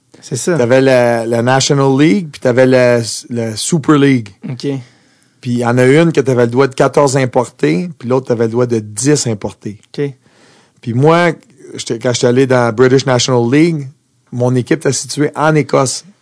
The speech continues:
Speaker 1: Huh.
Speaker 2: Fait que c'était, moi, j'ai, j'ai adoré
Speaker 1: C'est,
Speaker 2: ça.
Speaker 1: c'est quoi le trip de jouer en Écosse ? C'est, pas c'est quoi le trip dans le sens que, parce que c'est vraiment hot, l'Écosse. C'est quoi le feeling de jouer en, en Écosse ? C'est comment jouer au hockey en
Speaker 2: Ben,
Speaker 1: Écosse ?
Speaker 2: honnêtement, là, la Ligue, à cette heure, c'est mieux, mais dans ce temps-là,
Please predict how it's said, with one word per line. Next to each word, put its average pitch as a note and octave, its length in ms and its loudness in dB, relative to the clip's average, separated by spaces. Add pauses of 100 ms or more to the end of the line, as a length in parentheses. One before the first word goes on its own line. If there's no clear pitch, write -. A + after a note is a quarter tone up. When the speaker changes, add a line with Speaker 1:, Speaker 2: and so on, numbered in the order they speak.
(260)
Speaker 1:
Huh. F#4 280 0 (920)
Speaker 2:
Fait A2 180 -10
que G2 240 -8
c'était, G2+ 220 -12
moi, B2+ 160 -2
j'ai, A2 180 -4
j'ai A2 100 -10
adoré A2 460 0
Speaker 1:
C'est, - 120 -6
Speaker 2:
ça. A#2+ 60 -6
Speaker 1:
c'est D#3+ 80 -2
quoi F3+ 140 0
le D3 80 -4
trip D#3 240 -6
de B2+ 100 -4
jouer B2+ 140 -6
en A#2+ 80 -4
Écosse ? A#2 220 -8
C'est, C3+ 340 -8
pas F#3+ 120 -2
c'est E3 100 -8
quoi C#3+ 100 -2
le C3+ 60 -2
trip E3+ 160 -4
dans C#3 60 -4
le B2 40 -8
sens C#3 140 -8
que, A#2+ 420 -4 (480)
parce - 140 -16
que C#3 60 -10
c'est C3 160 -4
vraiment B2+ 260 -2 (100)
hot, C#3+ 120 0
l'Écosse. D3 420 -2
C'est C#3 220 -6
quoi E3 200 0
le C#3+ 80 -2
feeling C#3 440 -6
de B2+ 100 -8
jouer B2 180 -6
en, A#2+ 100 -6
en A#2+ 160 -8
Écosse ? A#2 280 -12
C'est - 120 -16
comment D3+ 280 -2
jouer A#2+ 180 -4
au A#2 80 -8
hockey A#2 140 -8
en B2+ 40 -4
Speaker 2:
Ben, C#3+ 100 0
Speaker 1:
Écosse ? D3+ 140 0
Speaker 2:
honnêtement, E3+ 480 2
là, A3+ 280 2 (520)
la B2 220 2
Ligue, E3 420 4 (320)
à B2 100 -8
cette - 100 -4
heure, D3+ 140 4
c'est C3+ 120 -2
mieux, C#3 260 0
mais C#3 200 0
dans B2+ 180 0
ce - 120 -4
temps-là, C#3+ 480 4